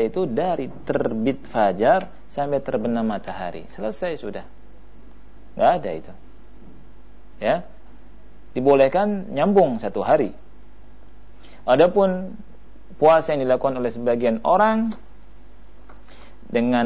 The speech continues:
memakai kitabnya, bukan kitab Al-Quran, tapi kitab primbon, ya,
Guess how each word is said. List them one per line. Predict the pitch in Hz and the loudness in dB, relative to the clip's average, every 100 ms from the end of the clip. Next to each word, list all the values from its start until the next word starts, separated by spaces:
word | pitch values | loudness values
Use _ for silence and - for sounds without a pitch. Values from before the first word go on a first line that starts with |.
| 120 | 4
memakai | 113 110 113 113 - | 4 4 2 -4 -2
kitabnya, | 117 - 113 123 | 0 4 4 2
bukan | 110 110 107 | 2 2 0
kitab | 101 104 | 2 2
Al-Quran, | 104 101 110 143 | 2 0 0 0
tapi | 131 - | -2 -2
kitab | 104 104 - | -2 -2 0
primbon, | 135 123 107 110 131 147 - - - - - - - - | 0 2 4 4 4 -4 -12 -14 -12 -12 -12 -12 -12 -4
ya, | 104 | -2